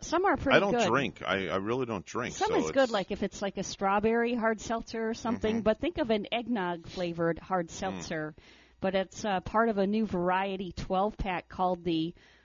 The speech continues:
Speaker 1: Ugly Sweater Pack.
Speaker 2: Gotcha.
Speaker 1: Uh, they did that last year. Uh,
Speaker 2: Gotcha.
Speaker 1: three of the four flavors are new.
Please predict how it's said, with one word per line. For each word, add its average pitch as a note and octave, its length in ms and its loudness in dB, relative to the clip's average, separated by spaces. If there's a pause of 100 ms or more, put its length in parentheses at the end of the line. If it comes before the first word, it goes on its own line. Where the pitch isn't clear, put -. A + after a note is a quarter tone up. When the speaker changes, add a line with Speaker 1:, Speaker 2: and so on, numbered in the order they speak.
(280)
Speaker 1:
Ugly C4 440 0
Sweater A3+ 500 -4
Pack. - 500 -12 (100)
Speaker 2:
Gotcha. - 420 -8
Speaker 1:
Uh, D#3 160 -8
they F#3+ 160 0
did G3+ 200 -2
that F#3+ 200 -2
last F3 400 -4
year. F3+ 340 0 (180)
Uh, - 120 -4
Speaker 2:
Gotcha. C#3+ 120 -2
Speaker 1:
three B3+ 160 -2
of G#3+ 100 0
the G3+ 80 0
four G#3 240 0
flavors G3 760 -2
are E3+ 160 0
new. A3 460 2